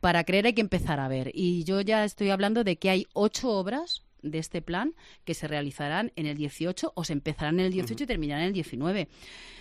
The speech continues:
Speaker 1: La, el pequeño tramo de la nor-, de la segunda ronda del norte, que lo hará el ayuntamiento, se va a hacer en el diecinueve, el colegio ferroviario dieciocho diecinueve, el parque de sanidad en el dieciocho,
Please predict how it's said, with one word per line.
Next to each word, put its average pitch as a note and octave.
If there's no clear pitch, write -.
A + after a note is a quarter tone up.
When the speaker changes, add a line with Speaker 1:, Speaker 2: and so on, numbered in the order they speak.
Speaker 1:
La, E3
el E3+
pequeño F3+
tramo F3+
de F3+
la F3+
nor-, F3+
de F3+
la E3+
segunda F3
ronda F3
del F3
norte, G#3
que G#3
lo E3
hará D#3+
el E3
ayuntamiento, F3
se F#3+
va C#3
a -
hacer G#3
en F#3+
el D#3
diecinueve, C#3+
el C#3+
colegio D3+
ferroviario E3+
dieciocho E3
diecinueve, D#3+
el D3+
parque E3+
de F#3
sanidad E3
en F3+
el G3
dieciocho, D#3+